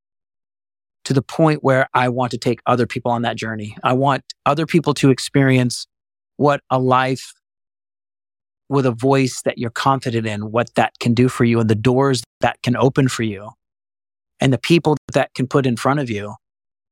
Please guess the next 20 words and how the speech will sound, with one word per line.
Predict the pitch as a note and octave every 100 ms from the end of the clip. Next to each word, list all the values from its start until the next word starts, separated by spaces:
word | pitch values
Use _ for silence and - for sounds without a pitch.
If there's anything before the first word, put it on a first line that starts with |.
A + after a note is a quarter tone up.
| _ _ _ _ _ _ _ -
And | D3+
not | D3 F#3
only | C4+ E3+
that, | C3+ A#2 B2 D3
the |
people | - F3+ D#3
that | C#3+ D3
you | D#3+
can | - C#3
influence | C3+ - C3+ B2+ -
and | C#3
the | A#2+
voices | D3 C#3+ B2+
that | B2
you | C#3+ F#3
can | G3 D#3
unlock | A#2+ A#2 A2
as | A#2
a | A#2
result. | A2+ A2 G2+ G#2+